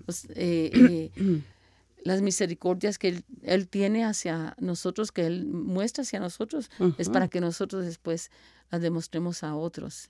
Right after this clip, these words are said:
Speaker 1: y,
Speaker 2: Amén.
Speaker 1: y, y testifiquemos, ¿verdad? De su fidelidad.
Speaker 2: Ujú. Es el fruto, ¿verdad? Siempre es para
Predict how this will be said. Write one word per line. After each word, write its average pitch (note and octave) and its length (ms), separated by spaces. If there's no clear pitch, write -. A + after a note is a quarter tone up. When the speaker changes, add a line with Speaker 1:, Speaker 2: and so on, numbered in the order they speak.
Speaker 1:
y, E3 40
Speaker 2:
Amén. E3 520
Speaker 1:
y, F3+ 140
y F3 40
testifiquemos, F#3 1000
¿verdad? F3 360
De F#3+ 140
su F#3 160
fidelidad. E3 760
Speaker 2:
Ujú. F3 640
Es F#3 180
el F#3+ 120
fruto, F3 560
¿verdad? F#3 500
Siempre F3 340
es F3 80
para E3 340